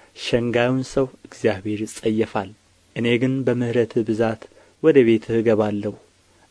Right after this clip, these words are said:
አንተን በመፍራት ወደ ቅድስናህ መቅደስ እሰግዳለሁ። አቤቱ ስለ ጠላቶቼ በጽድቅህ ምራኝ፣ መንገዴን በፊትህ አቅና።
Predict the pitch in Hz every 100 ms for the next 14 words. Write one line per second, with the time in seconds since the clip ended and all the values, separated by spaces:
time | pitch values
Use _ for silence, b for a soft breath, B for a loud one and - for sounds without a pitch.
0 | - 113 107 117 110 104 107 104 - 110
1 | 107 120 135 - 135 120 113 104 107 101
2 | 104 107 107 104 101 - - 113 110 107
3 | 101 101 107 - _ _ B B B B
4 | 120 113 117 113 127 120 123 117 - 113
5 | 107 120 104 - - 120 b b b b
6 | _ 156 - 110 - - 120 131 120 104
7 | 107 - _ - 113 110 110 110 110 110
8 | 104 107 - 101 104 107 -